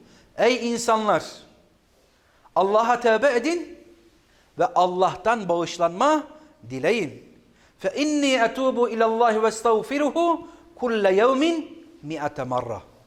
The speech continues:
Çünkü ben her gün Allah'a tevbe ediyor ve Allah'tan bağışlanma diliyorum. Kaç sefer kardeşlerim? Yüz sefer. Nebi sallallahu aleyhi ve sellem bu hadis-i şerifte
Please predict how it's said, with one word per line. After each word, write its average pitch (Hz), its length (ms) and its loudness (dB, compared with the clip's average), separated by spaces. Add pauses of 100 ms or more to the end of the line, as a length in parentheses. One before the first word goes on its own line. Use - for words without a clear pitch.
(720)
Çünkü 269 420 0
ben 214 260 2 (640)
her 233 200 4
gün 311 540 -2 (580)
Allah'a 196 720 4
tevbe 220 400 2
ediyor 214 360 0
ve 214 60 2
Allah'tan 208 800 0
bağışlanma 214 600 0
diliyorum. 190 540 -4 (200)
Kaç 285 160 0
sefer 208 360 0
kardeşlerim? 196 680 -4 (540)
Yüz 127 240 -20
sefer. - 500 -20 (460)
Nebi 240 300 0
sallallahu 254 720 2
aleyhi 247 300 -2
ve 247 100 2
sellem 240 460 -2
bu 254 100 2
hadis-i 240 280 -4
şerifte 262 600 -4